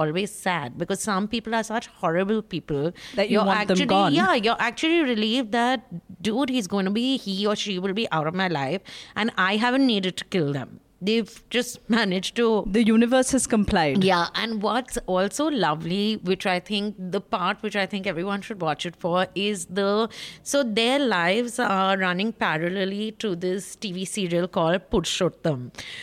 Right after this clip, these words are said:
Speaker 1: But Purushottam is such a beautifully made serial. You just see, I think we must be seeing ten minutes of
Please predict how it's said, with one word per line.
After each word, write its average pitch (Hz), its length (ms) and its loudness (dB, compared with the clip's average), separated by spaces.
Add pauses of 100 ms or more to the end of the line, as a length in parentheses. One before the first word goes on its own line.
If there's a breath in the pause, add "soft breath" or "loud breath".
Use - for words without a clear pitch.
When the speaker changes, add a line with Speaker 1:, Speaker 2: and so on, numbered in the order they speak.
(200 loud breath)
Speaker 1:
But 233 300 0
Purushottam 285 760 4
is 247 180 0
such 214 280 0
a 349 100 4
beautifully 202 720 0
made 180 400 -2
serial. 175 420 0
You 214 140 2
just 302 360 -4
see, 233 260 -2
I 196 120 0
think 269 320 -4
we 226 160 -4
must 220 180 0
be 247 120 -4
seeing 277 240 -4 (120)
ten 220 260 0
minutes 269 300 -2
of 262 100 -4